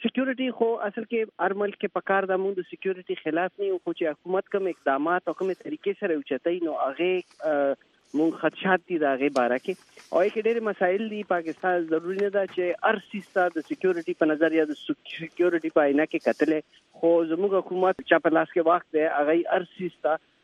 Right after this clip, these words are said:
سکیورټي، آه، په نظر ګوري. دا زموږ په، آه، دغه کې خیال کې ده،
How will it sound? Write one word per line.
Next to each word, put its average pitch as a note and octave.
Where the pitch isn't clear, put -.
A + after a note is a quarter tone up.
سکیورټي، F#3+
آه، D3+
په C3+
نظر F3
ګوري. E3+
دا G#3+
زموږ F3
په، D#3+
آه، C#3
دغه B2+
کې C3+
خیال C3+
کې D3
ده، C#3